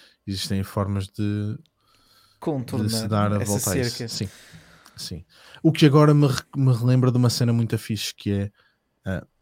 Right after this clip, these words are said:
Speaker 1: o ecrã do Mac, já não precisas de usar o, o AirPlay Server, não é? Ah, o Mac, o teu MacBook agora vai poder ser um, um, um receptor de AirPlay, de áudio
Speaker 2: Ok.
Speaker 1: e de vídeo, o que é fixe. Uma cena
Speaker 2: Faz
Speaker 1: fixe,
Speaker 2: sentido,
Speaker 1: não é?
Speaker 2: não é? Tens ali um ecrã, tens ali umas colunas,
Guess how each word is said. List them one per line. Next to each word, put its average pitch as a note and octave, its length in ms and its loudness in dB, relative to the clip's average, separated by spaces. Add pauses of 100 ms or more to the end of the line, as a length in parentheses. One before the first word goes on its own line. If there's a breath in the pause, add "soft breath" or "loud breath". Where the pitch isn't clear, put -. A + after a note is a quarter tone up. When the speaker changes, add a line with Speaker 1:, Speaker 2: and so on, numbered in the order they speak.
Speaker 1:
o A#2 240 2
ecrã A2+ 260 0
do G#2+ 140 0
Mac, G#2+ 320 0
já G#2+ 120 0
não A2 100 0
precisas G2+ 240 -2
de G2+ 60 -2
usar G2+ 320 -2
o, F#2+ 280 -8
o F#2 180 -4
AirPlay G2+ 360 0
Server, G#2+ 580 -4
não E2+ 120 -10
é? G#2+ 80 -12 (520 soft breath)
Ah, G#2+ 300 -6
o G2+ 280 -6
Mac, A2 320 -2
o - 40 -20
teu A2 120 -4
MacBook G#2+ 460 -6
agora G#2+ 240 0
vai G#2+ 160 0
poder A2 220 -2
ser A2 240 -4
um, A2+ 260 -2 (100)
um, G#2+ 440 -10 (260)
um B2 80 -2
receptor A2+ 560 -2 (100)
de A2 140 -4
AirPlay, G#2+ 360 -6 (800)
de G2 160 -2
áudio A#2 380 0
Speaker 2:
Ok. E3 260 -10
Speaker 1:
e A#2+ 60 -2
de C3 100 -2
vídeo, A#2+ 260 -4 (220)
o - 80 -12
que A2+ 120 -10
é - 20 -6
fixe. - 260 -10 (280)
Uma - 80 -16
cena G#2 140 -8
Speaker 2:
Faz - 80 -10
Speaker 1:
fixe, G#3+ 180 -6
Speaker 2:
sentido, E3 220 -4
Speaker 1:
não C3 60 -6
é? D3+ 40 -6
Speaker 2:
não E3 40 -6
é? E3 40 -10
Tens C#3 260 -6
ali B2+ 160 -4
um C3+ 100 -4
ecrã, D3+ 300 -6
tens C3 220 -8
ali B2 120 -6
umas B2 140 -6
colunas, C#3 600 -10